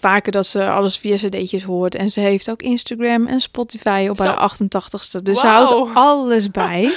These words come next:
Speaker 1: <laughs> Ja.
Speaker 2: Geweldig.
Speaker 1: Maar het is natuurlijk heel anders als dat je gewoon iets hoort of dat je ergens live bij bent. En
Speaker 2: Ja.
Speaker 1: dat wij dan, eh, met, met elkaar echt gewoon die a-, interactie op het podium ook hebben.
Speaker 2: Ja.
Speaker 1: Maar zij was er ook bij, dus ze kon ook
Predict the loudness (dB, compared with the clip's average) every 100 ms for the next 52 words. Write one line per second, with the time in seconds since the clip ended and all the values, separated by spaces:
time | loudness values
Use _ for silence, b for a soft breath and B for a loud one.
0 | 2 2 4 2 0 -6 -10 -6 -4 -2
1 | -4 0 2 2 0 -4 2 4 6 4
2 | 2 4 4 4 4 4 2 0 -2 -2
3 | -2 -2 -4 -4 -6 -4 -6 -4 0 2
4 | 2 0 -2 -4 -2 -4 -4 -4 -2 0
5 | 0 -2 -2 -2 -4 -4 -4 -2 0 0
6 | 0 -2 -4 -4 -4 -2 -4 -2 -2 0
7 | 0 2 2 0 -4 -6 -6 -4 -2 0
8 | -2 -2 -2 0 0 0 -2 -2 -2 0
9 | 2 2 -2 -4 -8 -8 -10 B B -14
10 | -14 B B B B B B _ 4 4
11 | 4 4 4 4 2 2 4 2 2 0
12 | 0 2 2 2 0 -4